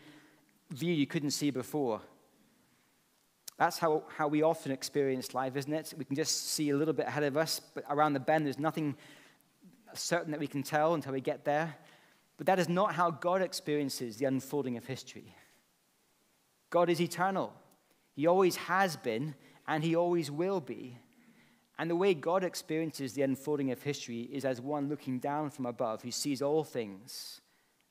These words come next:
at all times, caught out by nothing, surprised by nothing. And whatever God is doing, as he announces his plan to use the wicked Babylonians,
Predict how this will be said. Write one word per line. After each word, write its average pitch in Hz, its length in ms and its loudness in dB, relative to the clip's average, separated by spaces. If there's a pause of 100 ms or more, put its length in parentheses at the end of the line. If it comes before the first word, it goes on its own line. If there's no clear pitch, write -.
at 123 120 -8
all 131 160 -2
times, 104 720 -12 (280)
caught 151 260 -2
out 160 240 4 (400)
by 135 140 2
nothing, 139 440 -4
surprised 156 760 0
by 123 120 -6
nothing. 117 540 -10 (1800)
And 156 180 2
whatever 202 300 4
God 185 240 2
is 156 120 0
doing, 147 540 2 (800)
as 156 240 2
he 170 140 4
announces 165 480 0
his 147 160 -4
plan 151 400 -2
to 139 100 -4
use 160 300 0
the 147 80 -4
wicked 156 280 -2
Babylonians, 123 1080 -4